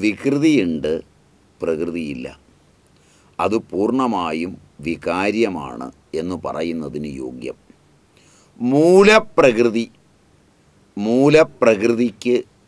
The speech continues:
വികൃതി തന്നെ ഉളവാകുന്നു. അതിൻ്റെയും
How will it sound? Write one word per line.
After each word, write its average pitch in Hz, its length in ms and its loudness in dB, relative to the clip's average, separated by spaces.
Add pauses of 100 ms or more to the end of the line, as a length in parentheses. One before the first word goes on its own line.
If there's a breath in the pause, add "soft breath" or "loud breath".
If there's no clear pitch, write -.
(160)
വികൃതി 104 680 -2
തന്നെ 104 240 -2 (120)
ഉളവാകുന്നു. 78 640 -4 (560)
അതിൻ്റെയും 127 580 2